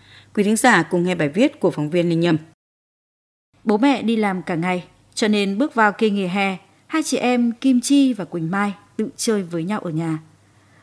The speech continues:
Speaker 2: Với thời khóa biểu khoa học được mẹ soạn sẵn và dán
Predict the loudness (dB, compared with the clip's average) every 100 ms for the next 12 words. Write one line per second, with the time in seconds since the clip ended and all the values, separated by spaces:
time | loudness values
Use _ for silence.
0 | -6 -2 0 0 -2 -2 -6 -2 2 2
1 | 2 -2 -2 -2 -4 -8 -6 -4 -4 -6
2 | -6 -8 -8 -4 0 0 -2 -14 _ -4
3 | -4 -2 -4